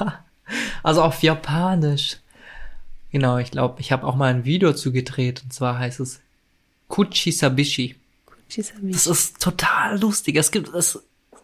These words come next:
Speaker 1: in Japan gibt's sowieso ganz viele Wörter, die es hier nicht gibt. Aber erstmal, was ist Kuchisabishi? Kuchi ist der Mund. Und Sabishi ist so, der Mund ist leer. Oder
Speaker 2: Mhm.
Speaker 1: der, er, er möchte die ganze Zeit was haben.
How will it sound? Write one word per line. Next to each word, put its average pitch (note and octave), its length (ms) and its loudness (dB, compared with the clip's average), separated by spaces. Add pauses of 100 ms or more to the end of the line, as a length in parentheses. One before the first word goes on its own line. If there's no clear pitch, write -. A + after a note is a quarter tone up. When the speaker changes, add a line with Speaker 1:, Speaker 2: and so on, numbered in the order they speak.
(340)
Speaker 1:
in F3+ 100 6
Japan E3 360 6
gibt's D3 140 2
sowieso D#3 340 6
ganz D#3 220 2
viele C3+ 260 4
Wörter, C#3 200 4
die C3 100 2
es B2+ 120 2
hier C#3+ 120 2
nicht C3+ 220 -2
gibt. - 240 -4 (280)
Aber C3 360 0
erstmal, D3 300 2
was C#3+ 160 2
ist - 140 0
Kuchisabishi? - 880 0 (280)
Kuchi F#3+ 340 2
ist - 100 -6
der C3 80 2
Mund. C#3+ 360 2 (1200)
Und D#3 100 4
Sabishi F3+ 440 4
ist D3+ 260 2
so, C#3+ 440 4 (440)
der C3+ 80 4
Mund C#3+ 320 4
ist - 380 -12
leer. A2 340 -8 (260)
Oder B2 260 0
Speaker 2:
Mhm. G2+ 140 -2
Speaker 1:
der, - 160 -6 (240)
er, D3 160 -8 (160)
er D#3+ 160 -8
möchte C#3+ 340 2
die B2+ 100 2
ganze B2+ 320 0
Zeit A#2+ 260 -8
was - 220 -2
haben. C3 280 4